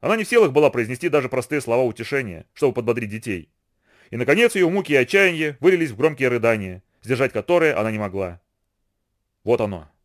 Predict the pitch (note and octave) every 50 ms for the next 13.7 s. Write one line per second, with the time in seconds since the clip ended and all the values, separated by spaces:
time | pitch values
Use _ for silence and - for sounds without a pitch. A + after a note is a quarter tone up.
0 | _ _ _ _ _ _ A#2 A2 G#2 F#2 - G#2+ G2+ F#2 E2+ D#2+ D#2+ _ _ _
1 | _ _ _ _ _ _ _ _ _ _ _ _ _ _ - A#2+ A#2+ - F#3 F#3+
2 | B3 B3+ A3 G3+ A3+ A3+ G#3+ - E3+ E3 D3+ G3+ A3+ G#3+ - G2+ E2 D#2 - _
3 | _ _ _ _ A3+ A#3+ - A3+ - E3 G#3+ G3+ - E3+ D3 - F#3+ - - E3
4 | D#3 - - C#3 C#3 C#3+ C3 - - B2+ B2 G2+ E2+ - _ _ _ _ _ _
5 | _ _ _ _ _ - A2 B2+ F#3 B3 A#3+ A3 F#3+ G3 F#3+ A#3+ A#3+ G#3+ D#3+ -
6 | - G2 E2 - - - A3+ B3 A3 F#3+ F3 D#3+ D3+ D3 C#3+ D#3+ D#3+ A#2+ F2+ F2
7 | G2+ A#2+ C3+ F3 F3+ F3 D#3 C3+ - C#3+ C3+ - E3 C#3 - C#3 C3 - C#3 C#3
8 | A#2+ G#2 - _ _ _ _ _ _ _ _ _ _ _ _ _ - C3 G3+ A3
9 | F#3+ G3 - F#3 D#3 - F#3+ F#3 - - - _ - E3 F3+ F3+ E3+ - - F3+
10 | G3 F3+ C3+ G2 E2+ F#2+ A#2 B2 G#2+ - F#3 D#3+ - C#3+ A#2+ - B2 B2 B2 A#2+
11 | A2 A#2 B2+ A#2 - G#2+ F#2 E2+ D#2+ D#2 D#2+ _ _ _ _ _ - A#2+ A#2+ G#3+
12 | A3 F3+ C3+ E3 F3 F#3+ G3 E3+ A#2 F#2+ - - - A2 - E3 D3 - C#3 C3
13 | B2 A#2+ A#2 A#2 A#2 A#2 A#2+ A#2 G#2+ G2 F#2 E2+ E2 F2